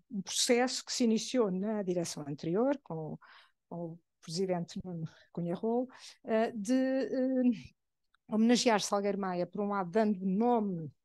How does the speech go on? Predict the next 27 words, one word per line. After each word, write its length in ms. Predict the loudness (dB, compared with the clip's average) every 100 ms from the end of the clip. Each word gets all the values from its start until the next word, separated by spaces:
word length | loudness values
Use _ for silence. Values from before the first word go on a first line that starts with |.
| _ _ _
o 80 | -8
nome 220 | -4 -2 -2
de 60 |
Salgueiro 380 | -2 -2 -2 -4
Maia 460 | -2 0 0 -2 -2
ao 140 | -2 -2
centro 600 | -2 -4 -4 -6 -12 -18 _ -20 _
da 100 | -10
transparência, 720 | -6 -6 -6 -6 -4 -6 -10 -18 _ _ -20 -6
e 60 | -2
é 100 | 0
isso 240 | -2 -4
que 80 | -6
vamos 400 | -4 -2 -4 -8 -8
fazer. 440 | -6 -4 -2 -2 -4 _ _
E, 80 | -4
por 100 | -2
outro 180 | 0 0
lado, 160 | 0
haverá 200 | 0 -2
também 280 | -2 0 0
simbolicamente 880 | 2 4 4 0 -4 -6 -6 -8 -8
um, 200 | -6 -6 -10 _ _ _ _ _ _ _
um 100 | -8
ponto, 380 | -6 -6 -6 0
já 160 | 2 2
teve, 240 | 2 0